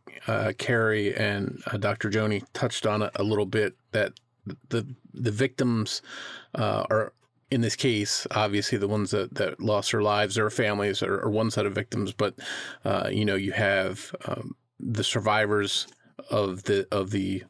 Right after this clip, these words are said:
people that do these crimes, and their lives are f-, forever uprooted. So you have to be respectful to them. I've seen posts online of people that are saying, "Oh, her hairs were found on a belt. Uh, her hair was found on one of the victims. Could she have been involved?"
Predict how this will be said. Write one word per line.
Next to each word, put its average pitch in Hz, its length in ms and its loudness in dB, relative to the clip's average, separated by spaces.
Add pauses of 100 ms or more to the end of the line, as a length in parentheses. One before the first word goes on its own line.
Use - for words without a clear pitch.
(120)
people 110 260 0
that 98 120 2
do 110 140 2
these 95 160 0
crimes, 117 540 0 (380)
and 107 200 0
their 120 140 4
lives 107 240 2
are 101 60 4
f-, 92 60 -2
forever 104 800 0 (200)
uprooted. 104 440 0
So - 80 -2
you 117 80 4
have 123 100 -2
to 127 60 -2
be 120 120 4
respectful 117 560 0
to - 140 -2
them. 104 220 2
I've 101 140 0
seen 113 280 2 (120)
posts 110 320 0
online 101 440 0
of - 120 -6
people 107 520 2 (560)
that 107 280 2
are 98 100 4
saying, 101 440 0
"Oh, 107 300 2
her 101 180 0
hairs 113 640 2
were 104 140 0
found 107 640 2
on 104 420 0
a 104 80 0
belt. 110 480 0 (460)
Uh, 104 260 2
her 101 200 0
hair 110 240 4
was 101 120 2
found 101 280 0
on 101 80 0
one 95 80 0
of 98 60 -2
the 101 140 0
victims. 117 480 2
Could 104 200 -2
she 117 160 0
have 101 80 2
been 104 160 2
involved?" 104 840 2